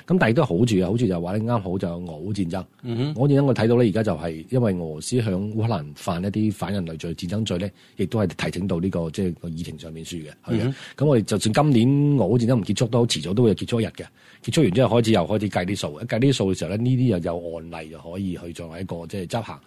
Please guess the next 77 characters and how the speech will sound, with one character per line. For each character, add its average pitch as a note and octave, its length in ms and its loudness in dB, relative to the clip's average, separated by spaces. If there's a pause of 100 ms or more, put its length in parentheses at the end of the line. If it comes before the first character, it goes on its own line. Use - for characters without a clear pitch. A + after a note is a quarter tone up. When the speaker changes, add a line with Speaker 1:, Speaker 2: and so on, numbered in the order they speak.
Speaker 1:
到 G#2 100 -4
啲 A2+ 80 2
大 E2+ 300 -4
國 F#2 180 -4 (240)
係 F2+ 80 -10
點 F2 300 -10
去 F2 160 -6
操 G#2 180 -6
作。 F#2 200 -6 (200)
因 D#3+ 100 2
為 A#2+ 80 2
俄 F2+ 40 -2
羅 E2 100 -6
斯 B2 140 0
今 A#2 160 2
次 G#2+ 100 -2
係 E2 180 -4
西 A2 200 0
方 A2 140 -2
係 F2 200 -4 (220)
算 G#2 400 2
係 F#2 160 -4 (100)
比 G2 80 -6
較 G2+ 60 -4
團 D#2+ 180 -12
結 E2 160 -14
啦， F2+ 140 -12 (220)
Speaker 2:
嗯 B2 60 -2
哼。 - 40 0
Speaker 1:
雖 D3+ 100 6
然 B2 80 6
我 G2 100 4
哋 G2+ 60 2
睇 G#2+ 80 2
到 A#2+ 80 4
佢 G#2+ 140 2
都 A#2 80 4
係 A2 60 4
半 G2 220 0
真 A2 160 2
半 F#2+ 200 -2
假， F2+ 180 -4
我 G2 80 -4
哋 G2 40 0
一 - 20 -2
直 G2+ 100 -6
都 A#2 100 0
以 F2 120 0
為 D#2 100 -6
佢 E2 100 -6
停 D#2+ 220 -10
咗 F#2+ 140 -4
氣 F2+ 220 0
啊， F2 40 -6
停 E2 140 -10
咗 F#2+ 80 -6
油 A2+ 280 4
都 F3 60 4
唔 G2 80 0
係 F#2+ 300 0
㗎。 - 220 0 (600)
<laughs> - 140 -6
但 C#3 200 6
係 B2+ 60 6
起 E3+ 60 6
碼 F#3 100 6
都 F3 80 6
算 C3 260 6
係 A2+ 140 2
有 A2 120 4
少 B2+ 120 2
少 B2 80 4
有 C3 300 4
啲 C3 80 0
行 D2+ 200 -6
動 E2+ 160 -8
啦。 G#2 160 -6